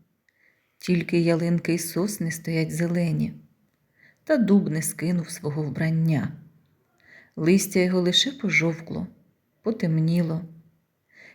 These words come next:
І здалеку здається, що то стоїть могутній воїн, закований у бронзу. Налетить вітер,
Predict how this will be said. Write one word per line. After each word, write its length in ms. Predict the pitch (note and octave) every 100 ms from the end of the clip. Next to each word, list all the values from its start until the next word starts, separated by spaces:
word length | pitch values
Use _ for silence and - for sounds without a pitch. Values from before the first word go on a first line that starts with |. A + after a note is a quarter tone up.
| _ -
І 100 | F#3
здалеку 540 | E3+ G3+ D#4 D4 A#3
здається, 800 | A3 F3+ E3+ D#3+ - - - - - _ _ _ _
що 240 | - - G#3+
то 140 | D4+
стоїть 380 | - C#4+ C4+ B3+
могутній 520 | B3+ A#3 A3+ G#3+ G#3+
воїн, 560 | D#3+ F3 F3 E3 D#3+ G3+ - _ _ _ _ _
закований 840 | E3 D3+ D3+ - D3 F3 D#3+ D3+
у 80 | -
бронзу. 560 | D3 D#3+ D3+ D3+ - E3 G3+ - _ _ _ _ _ _ _ _ -
Налетить 580 | G3 G#3 G#3 G#3+ C#4 -
вітер, 500 | E3+ F#3+ G3+ F#3+